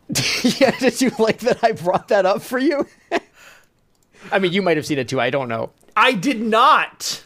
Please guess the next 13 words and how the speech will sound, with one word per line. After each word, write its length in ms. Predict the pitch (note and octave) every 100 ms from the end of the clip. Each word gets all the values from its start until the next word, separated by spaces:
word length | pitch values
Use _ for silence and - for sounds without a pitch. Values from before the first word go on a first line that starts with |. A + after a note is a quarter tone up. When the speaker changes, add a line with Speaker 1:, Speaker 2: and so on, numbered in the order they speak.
| -
Speaker 1:
<laughs> 120 | -
Speaker 2:
until 440 | A3+ A3+ B3+ B3 A#3+
you 160 | A3 G#3+
said 340 | - C4 C#4+
it, 140 | F#3 E3
and 160 | G3
then 160 | G#3+ G#3+
I 80 | A3
was 160 | G#3+
like, 260 | G3+ G3 - -
"Oh, 540 | E3+ F#3+ G3 F#3 D#3+ -
oh." 840 | C#3+ C#3+ C#3 C#3 B2 A#2 F#2 G#2+ - D#4+ -
Speaker 1:
<laughs> 260 | F4 -